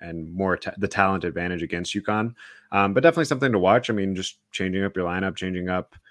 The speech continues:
uh, the rotation and stuff is always a little bit weird. Um, they played pretty well last night, I thought. I mean, it's kinda hard to tell, <laughs> uh,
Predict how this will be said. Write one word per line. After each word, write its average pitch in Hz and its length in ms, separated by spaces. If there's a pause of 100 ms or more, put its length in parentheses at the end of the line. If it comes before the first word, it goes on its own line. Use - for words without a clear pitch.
(240)
uh, 85 200
the 85 80
rotation 90 500
and 85 100
stuff 90 300
is 82 100
always 87 540
a 92 80
little 101 260
bit 90 200
weird. 92 600
Um, 82 300
they 90 100
played 107 460 (760)
pretty 117 180
well 95 140
last 82 200
night, 87 160
I 87 80
thought. 85 320
I 85 60
mean, 85 160
it's - 180
kinda 85 280
hard 82 180
to 82 60
tell, 85 440 (360)
<laughs> 117 140 (320)
uh, 87 300